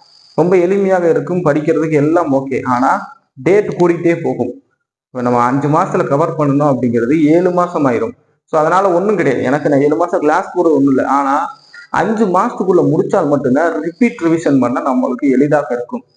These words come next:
So, கொஞ்சம் சிரமமா தான் இருக்கும். இப்ப இந்த வாரத்துல நம்ம ஒரு எக்ஸாம்பிள் சொல்றேன், பாலிட்டியும் கெமிஸ்ட்ரியும் படிச்சுட்டு வரோம்னு வைங்க. இப்ப இந்த பாலிட்டி, கெமிஸ்ட்ரியை நம்ம ஒரு மூணு, நாலு வாரத்துல முடிச்சுடுறோம். அடுத்து நம்ம ஐ என் எம் ஹிஸ்டரியும் பார்க்குறோம். அப்படின்றப்ப அது ஒரு, ஒரு மாதம் போகுது.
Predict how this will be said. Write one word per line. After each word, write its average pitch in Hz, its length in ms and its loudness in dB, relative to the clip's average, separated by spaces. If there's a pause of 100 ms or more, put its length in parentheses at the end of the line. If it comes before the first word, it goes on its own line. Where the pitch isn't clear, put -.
(180)
So, 226 180 0
கொஞ்சம் 214 360 2
சிரமமா 190 540 0
தான் 135 100 2
இருக்கும். 131 320 -2 (240)
இப்ப 139 220 0
இந்த 175 420 2
வாரத்துல 175 460 0
நம்ம 135 460 -2
ஒரு 151 220 2
எக்ஸாம்பிள் 156 360 0
சொல்றேன், 127 300 -2
பாலிட்டியும் 147 600 0 (380)
கெமிஸ்ட்ரியும் 151 400 0
படிச்சுட்டு 135 300 -2
வரோம்னு 131 300 0
வைங்க. 117 220 -4 (600)
இப்ப 143 200 -4
இந்த 170 120 0
பாலிட்டி, 175 440 0
கெமிஸ்ட்ரியை 151 340 0
நம்ம 151 200 2
ஒரு 139 140 2
மூணு, 143 440 2
நாலு 135 300 2
வாரத்துல 131 260 -2
முடிச்சுடுறோம். 135 440 -2 (340)
அடுத்து 175 320 0
நம்ம 156 220 0
ஐ 143 160 0
என் 180 100 0
எம் 165 320 0 (720)
ஹிஸ்டரியும் 170 420 0
பார்க்குறோம். 123 440 -4 (220)
அப்படின்றப்ப 175 320 0
அது 175 300 2
ஒரு, 175 160 2
ஒரு 156 160 0
மாதம் 160 480 0
போகுது. 123 420 -2